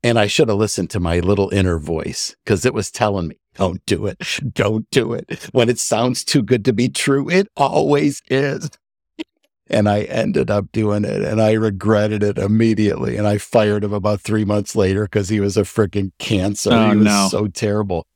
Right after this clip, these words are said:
Speaker 1: But he was a super aggressive sales guy that just wanted to, he wanted to make a million dollars in his first six months. This
Speaker 2: That's ambitious.
Speaker 1: dude,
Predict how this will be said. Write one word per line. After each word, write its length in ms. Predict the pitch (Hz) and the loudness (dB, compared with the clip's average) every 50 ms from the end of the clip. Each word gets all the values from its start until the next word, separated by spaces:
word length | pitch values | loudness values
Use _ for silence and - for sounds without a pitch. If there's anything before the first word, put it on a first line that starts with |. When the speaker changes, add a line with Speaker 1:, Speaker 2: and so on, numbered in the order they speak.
| _ _ _ _ | _ _ _ _
Speaker 1:
But 300 | 101 85 131 127 123 87 | -2 0 2 2 2 0
he 100 | 92 104 | 0 -2
was 220 | 92 90 90 85 98 | -2 -2 -2 0 -2
a 100 | 87 - | -2 -2
super 500 | - - - - 143 123 - 151 - - | -4 -6 0 0 0 0 0 -4 -4 -4
aggressive 480 | 110 92 98 101 104 101 - 107 - | -2 0 0 0 0 0 -2 -6 -6
sales 400 | - - 113 98 95 92 92 87 | -2 -2 0 0 0 0 -2 -4
guy 300 | - - 101 98 95 95 | -4 -2 0 2 2 2
that 260 | 85 87 85 82 - | 2 0 -4 -4 -6
just 360 | - - 117 104 98 - - - | -2 0 0 2 0 -2 -6 -10
wanted 560 | - 110 101 98 95 92 90 87 85 80 - | -6 -4 -2 0 0 0 0 0 -2 -4 -10
to, 420 | - - 101 90 87 90 85 80 - _ _ _ _ _ _ _ _ _ | -6 -4 -2 0 0 0 -2 -4 -8 _ _ _ _ _ _ _ _ _
he 320 | - 101 110 135 139 143 143 | -6 -2 0 2 2 4 4
wanted 480 | 135 123 120 113 107 101 98 90 - | 4 2 2 2 4 2 2 0 -2
to 420 | - - 117 101 92 90 90 90 - | -4 0 2 2 2 2 0 -2 -4
make 300 | - 107 101 95 90 - | -2 0 0 0 0 0
a 60 | 92 | 0
million 360 | 90 92 92 90 85 82 80 | 0 2 2 2 0 0 -2
dollars 540 | 80 82 82 82 82 82 82 82 80 - - | -2 0 0 0 0 0 -2 -2 -4 -4 -4
in 120 | 78 82 87 | -4 -2 -2
his 180 | 87 - - | -4 -4 -4
first 320 | - 113 90 85 - - - | -2 -2 -2 -2 -2 -2 -2
six 260 | 117 - - - - | -2 -4 -4 -8 -8
months. 580 | 85 87 92 90 78 - - - - - - - _ _ _ _ _ _ - | -6 -4 -4 -4 -6 -6 -10 -10 -10 -10 -10 -14 _ _ _ _ _ _ 0
This 260 | 104 123 117 - - | 2 2 2 2 2
Speaker 2:
That's 20 | |
ambitious. 540 | 110 95 95 110 98 92 95 92 85 80 - | 0 0 2 0 0 0 0 -2 -2 -4 -6
Speaker 1:
dude, 80 | - | -8